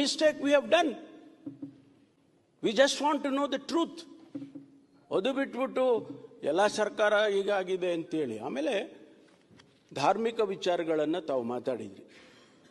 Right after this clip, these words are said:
ಯಾರಾದ್ರೂ ನಾವು ಸರ್ಕಾರದ ವತಿಯಿಂದ ಮುಖ್ಯಮಂತ್ರಿಗಳಾಗ್ಲಿ, ನಾನಾಗ್ಲಿ, ಉಪಮುಖ್ಯಮಂತ್ರಿಗಳಾಗ್ಲಿ, ಯಾರಾದ್ರೂ ಸಚಿವರು ಆ ವಿಚಾರದಲ್ಲಿ ಏನಾದ್ರೂ ಪ್ರಸ್ತಾಪ ಮಾಡಿದೀವ? We have given them a free hand.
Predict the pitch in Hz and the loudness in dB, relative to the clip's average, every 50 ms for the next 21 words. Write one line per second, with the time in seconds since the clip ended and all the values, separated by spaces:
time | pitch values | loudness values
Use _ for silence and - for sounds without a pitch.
0 | - _ _ _ _ _ _ _ _ _ _ _ _ _ - - - 185 - 330 | -20 _ _ _ _ _ _ _ _ _ _ _ _ _ -16 -8 -4 -2 0 0
1 | 349 349 339 311 240 240 233 208 196 202 196 185 180 - 202 - - - 262 262 | 2 2 2 2 4 2 2 2 2 2 2 0 0 -2 -4 -4 -2 -2 0 0
2 | 254 240 220 214 214 214 - 208 202 202 196 190 196 208 202 190 185 - - - | 0 0 0 -2 -2 -2 -2 -2 -4 -4 -2 0 2 2 2 0 -2 -6 -14 -20
3 | - - - - 147 147 - 208 214 214 214 202 196 185 185 190 185 175 175 170 | -20 -14 -6 -6 -6 -2 -2 0 0 0 0 0 0 -2 0 2 2 2 0 0
4 | 160 160 160 170 170 170 156 160 170 202 208 202 196 190 175 165 165 170 170 170 | -2 -2 0 0 0 0 0 0 -2 -2 0 0 -2 -2 -2 -4 -4 -2 0 0
5 | 170 170 170 - - - - - 123 117 170 185 208 226 220 220 220 202 190 185 | 0 -2 -4 -8 -14 -16 -12 -12 -6 -2 -2 0 0 -2 -4 -4 -2 -2 0 0
6 | 175 175 156 156 156 160 165 160 156 151 151 156 151 143 139 135 160 202 208 208 | -2 -4 -4 -4 -2 -2 -2 -2 -2 -2 -2 -2 0 0 0 0 0 0 -2 -2
7 | 214 202 190 - - 185 - - 190 185 185 185 190 - - - 123 139 160 170 | -2 -4 -6 -6 -8 -8 -6 -4 -2 -2 0 -2 -2 -4 -4 -2 0 0 0 -2
8 | 175 170 - 190 196 190 185 170 185 185 190 190 190 190 185 185 185 190 185 180 | -4 -4 0 0 0 0 0 -2 -4 -4 -2 -2 -2 0 0 0 -2 -4 -4 -4
9 | 175 165 - 156 151 151 - - 208 196 202 208 202 202 214 226 185 156 131 113 | -6 -6 -6 -8 -8 -6 -4 -4 -4 -2 -2 -4 -4 -2 -2 -2 -2 -4 -4 -4
10 | 120 - - - - - - - - - _ _ _ _ _ _ _ _ _ _ | -6 -8 -10 -16 -20 -20 -20 -20 -20 -20 _ _ _ _ _ _ _ _ _ _
11 | _ _ _ _ _ _ _ _ _ _ _ _ 139 185 214 233 - 180 180 226 | _ _ _ _ _ _ _ _ _ _ _ _ 2 4 4 4 2 -2 -6 -6
12 | 240 285 294 277 277 277 269 262 240 - - - 269 285 294 262 269 285 277 240 | -4 -2 -2 0 0 0 0 -2 -4 -6 -6 -4 -2 0 0 2 0 0 0 -2
13 | 151 107 | -2 -4